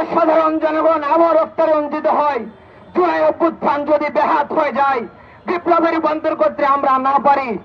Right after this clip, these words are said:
তাহলে ইন্টারিম আপনি মনে রাখবেন, আপনাদের সবাইকে জনগণের মুখোমুখি করতে আমরা বাধ্য হব।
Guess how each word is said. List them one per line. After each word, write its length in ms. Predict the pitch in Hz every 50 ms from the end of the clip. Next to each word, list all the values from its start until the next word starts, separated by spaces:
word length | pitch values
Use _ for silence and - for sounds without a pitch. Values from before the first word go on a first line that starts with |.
| - - - - -
তাহলে 260 | - 349 330 330 330 302 285 311
ইন্টারিম 420 | 311 294 - 311 311 320 320 302 285 277
আপনি 200 | 269 - - 302 294 285 277
মনে 160 | 269 269 277 269
রাখবেন, 340 | 262 240 220 214 247 233 220 175 151 - - - - - - - 294 320
আপনাদের 460 | 311 - - 330 311 311 - 349 311 302 233 - -
সবাইকে 480 | 311 320 339 330 320 320 - 285 269 233 190 - - - - - - 208 - -
জনগণের 440 | 330 311 311 311 302 294 294 294 285 277
মুখোমুখি 360 | 277 - 311 294 285 - 285 254
করতে 200 | 269 262 240 - 254
আমরা 180 | 247 247 254 233 233
বাধ্য 200 | 233 - - 226 208 196
হব। 120 | 196 180